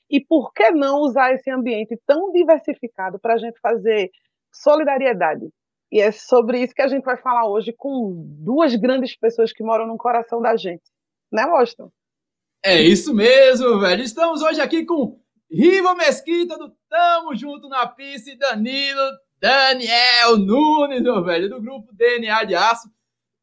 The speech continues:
Speaker 2: Duas pessoas sensacionais, do nosso agrado e, claro, que fazem grandes atividades sociais envolvendo a corrida de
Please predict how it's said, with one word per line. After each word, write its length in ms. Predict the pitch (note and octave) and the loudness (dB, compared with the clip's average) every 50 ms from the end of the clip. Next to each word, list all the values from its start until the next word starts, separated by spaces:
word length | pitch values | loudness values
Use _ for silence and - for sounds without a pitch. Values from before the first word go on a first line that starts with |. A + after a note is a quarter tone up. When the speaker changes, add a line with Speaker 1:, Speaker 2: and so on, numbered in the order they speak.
| _ _ - | _ _ 2
Speaker 2:
Duas 260 | E4 F4+ F#4 F4 E4 E4+ | 4 6 6 6 4 2
pessoas 720 | - D#4+ C#4+ - - D#4+ D#4 D#4 C#4+ - - - - - | 2 2 2 2 2 2 2 2 2 2 0 -6 -10 -8
sensacionais, 1080 | D#4+ E4+ F4 F4 F4 - D#4 D4+ D4+ D4+ - D4+ B3 G#3 G#3+ A3+ B3 B3+ C4 A#3+ F#3+ | -4 0 0 0 0 -2 -2 -2 -2 -2 0 -2 -2 0 0 0 2 2 0 0 -2
do 80 | B3 G#3+ | -2 -4
nosso 260 | A3+ B3+ C4 - C#4 | -2 -2 -2 -2 -4
agrado 500 | G#3 F3+ F#3 G3+ A#3 B3+ C4+ B3 A#4 - _ _ - | -4 -4 -2 0 0 2 0 0 -4 -10 _ _ -2
e, 300 | F4 F#4+ F4+ F4 - - _ _ _ _ _ | 0 2 0 0 -2 -6 _ _ _ _ _
claro, 600 | - A3 A#3+ C4+ C#4+ C4 A3+ F3+ D#3 C3+ B2 - _ _ _ _ _ _ _ _ _ _ _ | -6 0 2 4 4 4 4 2 0 -4 -8 -14 _ _ _ _ _ _ _ _ _ _ _
que 200 | - A#3+ G#3+ - | -6 -6 -6 -4
fazem 520 | - A3 A3+ C4 C4+ G3 B3 B3+ B3 - - _ _ _ _ _ | -2 0 2 2 2 2 -2 -8 -12 -14 -18 _ _ _ _ _
grandes 600 | F#3 G#3+ C4+ D#4 E4+ F4 F4 E4+ E4 D#4 C#4+ A#3 | 0 2 2 2 2 0 0 -2 -4 -6 -4 -2
atividades 640 | C#4 B3+ - - C#4 A#3 B3 F#3+ A3+ A#3+ A#3+ - - | -2 -2 -2 -4 -10 -10 -6 -2 0 0 0 0 -2
sociais 520 | B3 A#3 A#3 - G3 F3+ F#3+ G#3+ A#3 A3+ - _ _ _ _ _ _ _ _ _ _ _ - | -4 -6 -6 -6 -6 -4 -4 -4 -4 -6 -8 _ _ _ _ _ _ _ _ _ _ _ -10
envolvendo 760 | D4 D#4 D#4+ D#4 D#4 D4 A3+ E3+ F3+ C4 D4 D4+ - - - _ | -8 -6 -4 -2 0 2 2 2 0 -2 -4 -4 -6 -10 -16 _
a 200 | - C4 D4 D4+ | -12 -10 -8 -10
corrida 520 | - - - D4 B3 G3+ G3 A#3+ - - - | -10 -10 -6 -4 -2 0 0 0 -2 -4 -8
de 160 | G#3 - | -8 -6